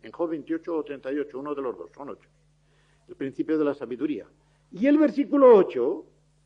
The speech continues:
inmediatamente después de decir que el principio del conocimiento es el temor de Dios, dice, les dice a los padres que corrijan a sus hijos y a las madres que les enseñen.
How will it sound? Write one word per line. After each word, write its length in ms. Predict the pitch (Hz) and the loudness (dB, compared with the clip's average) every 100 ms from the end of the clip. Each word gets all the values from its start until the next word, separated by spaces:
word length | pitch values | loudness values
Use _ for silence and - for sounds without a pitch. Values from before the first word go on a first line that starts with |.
| _ - | _ -6
inmediatamente 720 | 196 190 247 254 269 233 262 | -2 4 4 4 -2 -2 -4
después 280 | - 208 | 0 2
de 180 | 202 180 | 4 2
decir 320 | 175 135 101 - _ _ | 2 -6 -10 -14 _ _
que 100 | 165 | -6
el 40 | |
principio 400 | 147 175 202 226 | -6 -6 -8 0
del 100 | 233 | 0
conocimiento 720 | - 196 180 165 165 147 139 | 2 -2 -4 -6 -6 -6 -4
es 100 | 135 | -6
el 80 | 139 | -6
temor 280 | 127 127 117 | -12 -8 -6
de 120 | 113 | -6
Dios, 220 | 143 220 | -4 -6
dice, 340 | 175 165 101 92 _ _ _ | -6 -10 -10 -20 _ _ _
les 160 | 135 139 | -12 -10
dice 380 | 233 202 117 120 _ _ _ _ _ _ - | -10 -8 -8 -10 _ _ _ _ _ _ -10
a 60 | |
los 180 | 127 123 | -8 -8
padres 720 | - 196 214 233 392 _ _ _ _ | -6 -6 -4 -6 -10 _ _ _ _
que 120 | - 120 | -16 -10
corrijan 420 | 135 160 175 175 | -6 -6 -8 -14
a 40 | |
sus 220 | - 147 | -16 -20
hijos 300 | 98 - 95 143 | -20 -20 -16 -10
y 40 | |
a 40 | |
las 140 | 131 139 | -8 -8
madres 280 | 160 202 294 | -10 -12 -14
que 100 | 131 | -16
les 140 | 104 | -18
enseñen. 380 | 113 - 104 | -20 -20 -20